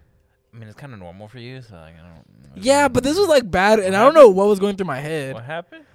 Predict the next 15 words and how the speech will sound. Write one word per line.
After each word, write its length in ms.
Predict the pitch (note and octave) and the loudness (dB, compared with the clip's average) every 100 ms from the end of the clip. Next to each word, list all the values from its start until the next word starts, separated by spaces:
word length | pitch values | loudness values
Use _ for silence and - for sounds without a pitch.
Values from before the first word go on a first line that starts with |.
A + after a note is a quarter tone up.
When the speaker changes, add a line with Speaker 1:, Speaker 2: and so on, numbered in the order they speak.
| _ | _
Speaker 2:
Well, 180 | F#3+ G#3 | -4 -2
I 180 | - A3 | 0 4
was, 300 | C#4 C#4+ B3+ | 4 4 0
like, 420 | A#3 G#3 D#3 - - | -4 -4 -6 -14 -6
I 140 | F3 | 0
was 240 | A3 A3 | 4 4
in, 260 | G#3+ F#3+ F3 _ _ | 2 -4 -8 _ _
in 180 | - D#3 | -12 -12
band, 360 | D3 D3+ F#3+ F3 | -8 -4 -4 -4
or 60 | D#3 | -4
I 100 | D#3 | -4
was 100 | E3+ | -4
in 80 | C3 | -8
band 240 | C#3 D3+ | -12 -12
class, 500 | F#3 F3+ G3 - - | -8 -6 -6 -10 -18